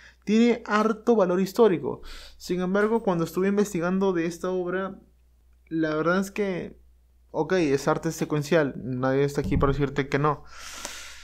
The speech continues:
Yo siento que alguien agarró esta obra y dijo, "Hey, eh, esto tiene elementos del cómic", aunque yo no lo consideraría como tal, porque,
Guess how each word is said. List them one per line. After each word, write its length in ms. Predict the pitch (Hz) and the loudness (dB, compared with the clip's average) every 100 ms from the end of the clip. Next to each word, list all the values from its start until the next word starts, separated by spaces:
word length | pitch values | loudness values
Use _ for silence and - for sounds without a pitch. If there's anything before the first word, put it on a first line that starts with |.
| - - - - | -20 -20 -20 -20
Yo 300 | - 156 185 | -12 2 4
siento 640 | 190 - 202 233 220 240 240 | 4 2 2 2 4 2 2
que 680 | 165 151 151 151 - - - - - - - - - | 2 4 2 0 -4 -12 -20 -20 -20 -20 -20 -20 -6
alguien 460 | 190 202 208 202 190 | 0 0 0 0 0
agarró 300 | 156 147 170 | 4 4 4
esta 200 | 170 180 | 4 4
obra 420 | 170 139 135 - - | 4 4 -2 -8 -14
y 140 | 226 147 | -6 0
dijo, 400 | 147 139 135 127 | 0 0 -2 -2
"Hey, 500 | 226 254 156 123 - _ _ _ _ _ _ _ _ _ _ - | 2 4 2 -2 -12 _ _ _ _ _ _ _ _ _ _ -6
eh, 680 | 165 156 151 147 147 - - | -2 -2 -2 -2 -2 -6 -6
esto 340 | 185 233 - 294 | -2 -2 0 0
tiene 220 | 240 240 | 0 2
elementos 640 | 220 170 185 190 190 185 | 2 2 0 0 0 0
del 180 | 151 143 | 0 0
cómic", 380 | 180 226 143 - | 2 0 0 -6
aunque 500 | - 156 151 143 127 - - - - - - - - - - - - - - - - _ | -6 -2 2 2 0 -8 -16 -14 -12 -12 -10 -10 -10 -12 -14 -16 -18 -18 -18 -20 -20 _
yo 300 | 165 160 170 | -6 6 6
no 160 | 190 214 | 8 8
lo 160 | 202 | 8
consideraría 600 | 175 160 151 143 139 143 | 6 2 2 4 6 6
como 280 | 135 139 135 | 6 2 2
tal, 280 | 185 185 170 | 6 6 6
porque, 1000 | 143 131 139 135 131 127 127 127 127 123 | 2 2 2 2 4 2 2 2 0 -2